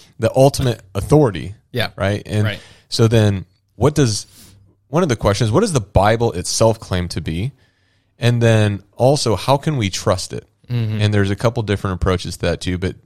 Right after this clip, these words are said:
Speaker 1: what we're gonna try to accomplish, uh, this episode is just talk about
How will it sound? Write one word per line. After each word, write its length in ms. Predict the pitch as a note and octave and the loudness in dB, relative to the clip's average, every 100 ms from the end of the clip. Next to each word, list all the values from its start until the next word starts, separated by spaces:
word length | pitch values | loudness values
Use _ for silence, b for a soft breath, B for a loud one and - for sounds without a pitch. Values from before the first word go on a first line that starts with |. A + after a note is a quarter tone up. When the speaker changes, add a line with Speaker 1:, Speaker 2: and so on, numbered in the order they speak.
| _ | _
Speaker 1:
what 280 | _ G#2 G#2+ | _ -2 0
we're 100 | A2+ | 2
gonna 240 | D#3 D3+ F#2 | 0 0 -4
try 240 | - A2 | 0 2
to 60 | F#2+ | 2
accomplish, 680 | - F#2+ F2+ F2+ E2+ - - - | 0 -2 -2 -2 -4 -6 -12 -8
uh, 300 | E2+ D#2+ F#2 A#2+ | -6 -6 -8 -10
this 260 | - A#2 - | 0 0 2
episode 400 | F2+ F2 - E2 | 0 0 -2 -4
is 80 | F#2 | -4
just 100 | F#2 | 0
talk 120 | A#2 | 2
about 160 | G#2+ | 2